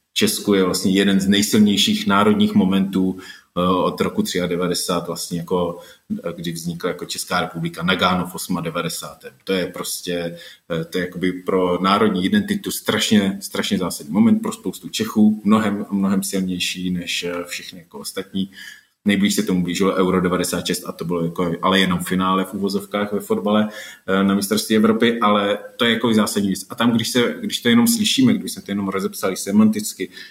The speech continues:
tak, eh, tam se mluví o tom, že jsme porazili Kanaďany, porazili jsme Rusáky, porazili jsme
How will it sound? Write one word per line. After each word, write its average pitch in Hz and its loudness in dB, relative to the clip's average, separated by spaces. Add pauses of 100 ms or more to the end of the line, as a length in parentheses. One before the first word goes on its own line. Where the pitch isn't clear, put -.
(120)
tak, 107 -2
eh, 98 4
tam 104 -2
se 107 2
mluví 104 6
o 95 -4
tom, 104 0
že 95 -6
jsme 98 -6
porazili 87 -6
Kanaďany, 101 4
porazili 85 -6
jsme 95 -4
Rusáky, 98 -2
porazili 87 -8
jsme 90 -6